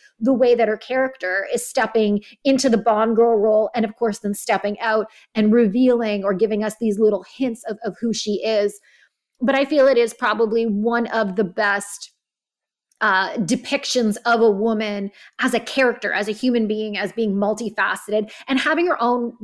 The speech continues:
goals that have nothing to do with James Bond, right? She's goal-driven for herself, for her family. And that's kind of rare. And in the James Bond franchise, where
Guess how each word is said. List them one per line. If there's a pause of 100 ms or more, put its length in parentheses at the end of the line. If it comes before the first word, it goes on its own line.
(120)
goals
that
have
nothing
to
do
with
James
Bond, (100)
right? (180)
She's
goal-driven
for
herself,
for
her
family. (460)
And (180)
that's
kind
of
rare.
And
in
the
James
Bond
franchise,
where